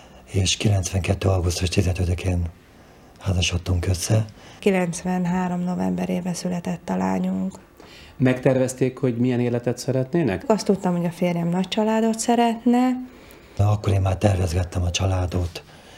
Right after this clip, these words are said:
Speaker 1: és ahhoz, hogy családot tudjak tervezni, ahhoz kicsivel, ö, szabadabb munka kellett, illetve több pénzt kellett keresnem, hogy,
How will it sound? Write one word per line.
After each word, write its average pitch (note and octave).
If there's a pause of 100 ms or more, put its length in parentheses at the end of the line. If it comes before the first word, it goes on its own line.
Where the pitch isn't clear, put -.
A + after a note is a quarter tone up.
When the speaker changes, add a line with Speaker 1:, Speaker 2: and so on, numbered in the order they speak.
(240)
Speaker 1:
és -
ahhoz, F#2
hogy F2+
családot F#2+
tudjak F2+
tervezni, F2+
ahhoz F2+ (480)
kicsivel, F#2+ (560)
ö, F2
szabadabb F#2+
munka F#2
kellett, F2+ (440)
illetve F#2
több F#2 (400)
pénzt G2
kellett F2+
keresnem, F2
hogy, F2